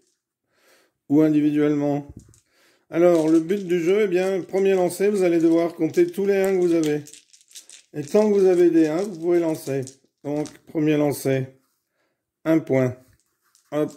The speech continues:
donc dans la mesure où il y a eu un, donc c'est Marc qui commence, un point. Donc là, plus de un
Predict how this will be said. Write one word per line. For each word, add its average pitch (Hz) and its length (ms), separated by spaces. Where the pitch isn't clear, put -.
donc 123 240
dans 156 140
la 165 100
mesure 156 300
où 147 80
il 143 140
y - 20
a 139 80
eu 135 100
un, 147 220
donc 127 260
c'est 135 120
Marc 135 200
qui 135 140
commence, 123 520
un 147 140
point. 135 340
Donc 139 180
là, 170 160
plus 185 240
de 165 160
un 151 420